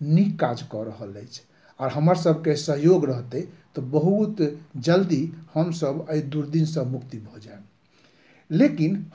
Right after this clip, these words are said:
हम सब एहि दुर्दिन के सुदिन बना सकै छी, एकरा बढ़िया से उपयोग कऽ सकै छी। हमरा सबके साधारणतः कार्यालय के तनाव नहि अछि, साफ हवा छै, कतौ एबा जेबा के झंझट नहि अछि, तऽ किया नहि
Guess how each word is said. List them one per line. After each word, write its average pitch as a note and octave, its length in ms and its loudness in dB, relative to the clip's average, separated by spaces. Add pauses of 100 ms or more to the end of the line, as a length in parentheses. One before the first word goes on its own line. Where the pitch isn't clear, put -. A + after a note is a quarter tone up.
हम A#3+ 180 6
सब A3 280 2
एहि G3+ 120 4
दुर्दिन F#3 480 0
के D#3 160 0
सुदिन F#3 440 0
बना B2+ 240 -2
सकै A#2 380 -12
छी, - 260 -12 (440)
एकरा D#3 420 -2 (260)
बढ़िया E3 380 4
से E3+ 160 0
उपयोग E3 600 0
कऽ A2+ 80 -10
सकै G#2+ 320 -16
छी। - 260 -20 (380)
हमरा D#3+ 260 4
सबके D#3 360 -2
साधारणतः B2+ 840 -4 (260)
कार्यालय B2 480 -2
के A#2 140 -10
तनाव A2+ 460 -10
नहि A#2+ 220 -6
अछि, C3+ 380 -6 (340)
साफ B2+ 540 -2 (140)
हवा A#2+ 300 -2
छै, C3 380 -6 (320)
कतौ C3+ 260 -6
एबा C3+ 300 0
जेबा B2 300 -2
के A#2+ 240 -10
झंझट A#2+ 500 -8
नहि C3+ 260 -4
अछि, D3 160 -14 (320)
तऽ E3 60 -4
किया A#3 300 2
नहि F3+ 260 2